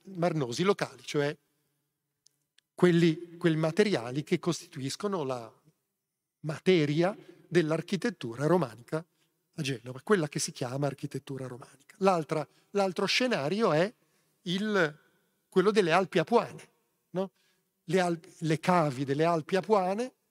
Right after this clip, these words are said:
già utilizzate in età romana, vengono riaperte dalla fine dell'undicesimo secolo per Genova, non per Fire-, per Pisa o Firenze.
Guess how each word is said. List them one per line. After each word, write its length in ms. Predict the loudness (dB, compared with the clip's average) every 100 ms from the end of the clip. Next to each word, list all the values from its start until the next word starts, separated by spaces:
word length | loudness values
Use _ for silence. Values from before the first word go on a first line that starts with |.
| _
già 200 | -2 0
utilizzate 640 | 0 -2 -2 0 2 2 0
in 80 | -4
età 180 | -2
romana, 480 | -2 0 -2 -4 -6 -10 _ -2
vengono 480 | 2 4 6 6
riaperte 840 | 6 4 4 6 4 2 -6 -14 -16 _ _
dalla 240 | -4 -2 -2
fine 300 | -2 0 0
dell'undicesimo 760 | 0 -2 -4 0 0 0 -2
secolo 500 | -2 0 -2 -4 -8 -10 _ _ _ _
per 520 | 4 4 2 -6 -16 _ _ _
Genova, 500 | -6 -6 -8 -20 -20 _ _ _ _ _
non 240 | 0 2 4
per 200 | 2 2
Fire-, 280 | 4 4 4
per 300 | 2 2 2
Pisa 540 | 0 0 0 -2 -4 _ _ _ _ _ _
o 100 | -2
Firenze. 720 | 2 0 0 -4 -8 -10